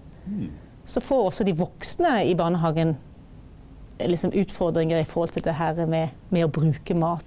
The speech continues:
Speaker 2: og hva kan spises, og ressursbruken.
Speaker 1: Kjempeartig, og det blir spennende å følge med videre når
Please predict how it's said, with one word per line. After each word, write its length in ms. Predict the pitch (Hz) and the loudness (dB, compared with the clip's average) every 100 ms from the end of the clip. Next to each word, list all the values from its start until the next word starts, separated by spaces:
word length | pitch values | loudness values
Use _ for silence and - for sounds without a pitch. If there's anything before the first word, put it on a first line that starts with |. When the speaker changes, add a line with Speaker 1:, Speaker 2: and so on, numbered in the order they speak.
| - | -4
Speaker 2:
og 180 | 170 165 | -2 0
hva 120 | 165 | 0
kan 200 | - 175 | 0 -4
spises, 540 | 160 165 156 - - - | -2 -4 -4 -4 -6 -6
og 280 | - - 170 - - - - | -6 -6 -6 -12 -20 -12 -6
ressursbruken. 680 | - - - - - 185 190 - - - - - - - - - | -4 -4 -6 -8 -8 -10 -10 -14 -20 -20 -18 -18 -20 -20 -20 -10
Speaker 1:
Kjempeartig, 1500 | - - 113 - 127 127 127 127 123 123 123 123 - 117 78 | -4 -2 0 2 2 2 2 2 2 2 2 2 0 0 0
og 60 | 92 | 2
det 60 | |
blir 80 | 117 | 2
spennende 320 | - 175 165 | 2 0 0
å 80 | 92 | 0
følge 180 | 127 135 | 0 0
med 100 | 110 | 2
videre 300 | 104 175 113 80 | 2 2 2 0
når 200 | 85 | -2